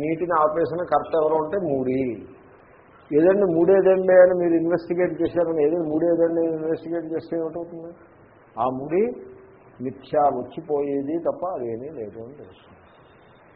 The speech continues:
చీకటిని ఇన్వెస్టిగేట్ చేస్తే పోతుంది దాని లక్షణం. అది అంచేతనే అది ఉన్నట్టు కనబడేదే కానీ అది ఉండదు, ఉండేది కాదు.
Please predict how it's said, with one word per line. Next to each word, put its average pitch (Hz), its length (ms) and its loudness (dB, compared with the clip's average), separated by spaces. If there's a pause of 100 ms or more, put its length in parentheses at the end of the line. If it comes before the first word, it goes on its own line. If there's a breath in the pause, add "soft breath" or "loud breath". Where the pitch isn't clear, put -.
(440)
చీకటిని 147 720 -2 (400)
ఇన్వెస్టిగేట్ 160 840 -4
చేస్తే 160 240 -4
పోతుంది 131 480 -8 (840)
దాని 107 180 -10
లక్షణం. 117 460 -12
అది 113 120 -18 (920)
అంచేతనే 143 420 -4
అది 147 200 0
ఉన్నట్టు 131 480 -6
కనబడేదే 143 600 0
కానీ 135 300 -2 (640)
అది 110 160 -14
ఉండదు, 117 400 -8
ఉండేది 123 360 -10
కాదు. 107 180 -10